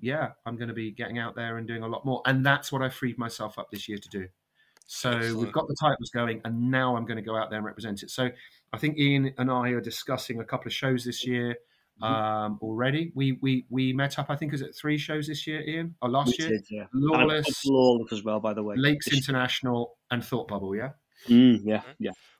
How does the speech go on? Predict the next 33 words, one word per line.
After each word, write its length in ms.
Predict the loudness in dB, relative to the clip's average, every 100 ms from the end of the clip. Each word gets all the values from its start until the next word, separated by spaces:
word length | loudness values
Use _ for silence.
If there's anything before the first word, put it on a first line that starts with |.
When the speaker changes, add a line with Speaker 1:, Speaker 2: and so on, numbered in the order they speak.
| -8
Speaker 2:
Well, 140 | -2
Speaker 1:
They 60 | 0
Speaker 2:
we 40 |
Speaker 1:
were 60 | 0
Speaker 2:
can 80 | 2
Speaker 1:
great. 100 | 0
Speaker 2:
talk 140 | 0
Speaker 1:
They 80 | -4
were 60 | -4
Speaker 2:
more 100 | -4
Speaker 1:
great. 80 |
Speaker 2:
about 200 | -4 -4
conventions 420 | -6 -8 -8 -8 -10
and 80 |
stuff. 180 | -6 -6 -2
I, 240 | 0 0 -2
I 140 | -4
hate 240 | -4 -8
to 80 | -8
say 300 | -6 -4 -2
it, 120 | -4 -4
but 120 | -4
on 160 | -4 -4
Subspace 520 | -6 -8 -8 -8 -8
Radio 320 | -8 -4 -4
Network, 380 | -4 -6 -6 -10 -10
that's 300 | -12 -10 -12
the 160 | -14 -14 -6
end 180 | -4 -4
of 120 | -6
our 100 | -6
show. 500 | -4 -4 -4 -8 -14 _ -20 _ -2
Um, 360 | 0 0 -4